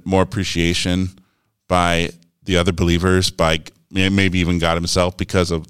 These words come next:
the work that he did? Or, uh, we think of the heroes of faith in the Old Testament, um, w-, Ruth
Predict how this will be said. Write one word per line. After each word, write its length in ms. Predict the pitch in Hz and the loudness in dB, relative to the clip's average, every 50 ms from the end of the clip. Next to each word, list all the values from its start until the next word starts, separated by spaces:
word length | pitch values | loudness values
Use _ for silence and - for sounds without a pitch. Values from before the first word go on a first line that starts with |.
| - - - | -18 -14 -6
the 120 | 87 90 | -4 -2
work 200 | 87 92 95 92 - | 0 0 0 0 0
that 120 | - 87 | -2 -2
he 80 | 85 85 | -2 -2
did? 320 | 80 - 87 90 90 85 - - - - - - - | 0 0 0 0 0 -2 -6 -18 -20 -20 -20 -10 -2
Or, 380 | 92 92 90 85 85 82 85 - - - - _ - - | 0 2 4 4 2 2 0 -4 -14 -20 -20 _ -8 -4
uh, 260 | 87 87 85 82 82 71 - _ _ - | -2 -2 0 -2 -2 -6 -8 _ _ -6
we 140 | 98 98 95 | -2 -2 -2
think 240 | - - 92 - - | 0 0 -2 0 0
of 200 | 90 87 78 - | 0 0 0 -2
the 340 | - 90 85 85 85 - - | 0 0 2 2 2 0 -2
heroes 480 | - - - 104 98 95 95 90 87 - | -4 -2 2 2 4 4 4 4 2 0
of 80 | 90 | -2
faith 320 | - - 92 87 90 90 - | -2 -2 0 0 0 0 -2
in 160 | 92 87 85 | -4 -4 -2
the 140 | 85 85 82 | -2 -2 -2
Old 180 | 82 82 82 | -2 -4 -4
Testament, 680 | - - 101 98 90 - - 95 92 92 92 95 - - _ _ _ _ _ _ _ _ - _ _ - | -4 -2 -2 -2 -2 -2 -2 0 0 0 0 -2 -6 -12 _ _ _ _ _ _ _ _ -20 _ _ -6
um, 480 | 92 90 82 82 80 80 80 85 90 _ _ _ _ _ _ _ _ _ _ | -4 -2 -2 -2 -2 -4 -6 -8 -12 _ _ _ _ _ _ _ _ _ _
w-, 300 | - 101 101 101 101 - - _ _ _ _ _ _ _ _ _ _ _ _ _ _ _ _ _ _ _ _ _ _ _ _ _ - | -10 -6 -4 -4 -4 -4 -8 _ _ _ _ _ _ _ _ _ _ _ _ _ _ _ _ _ _ _ _ _ _ _ _ _ -6
Ruth 680 | 120 117 120 113 113 113 120 113 - - - - - | 0 2 4 6 8 6 6 4 2 -2 -6 -8 -10